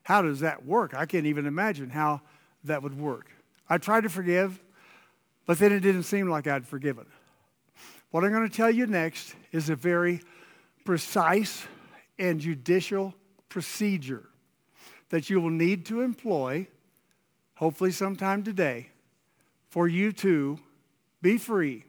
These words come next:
of what you may have been holding against someone or someone's. If you've never taken a note in a sermon before, please open the bulletin,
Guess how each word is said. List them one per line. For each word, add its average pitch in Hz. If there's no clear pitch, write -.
of 156
what 170
you 175
may 165
have 180
been 160
holding 160
against 147
someone 160
or 135
someone's. 143
If 180
you've 185
never 196
taken 208
a 208
note 156
in 151
a 151
sermon 165
before, 156
please 151
open 147
the 202
bulletin, 180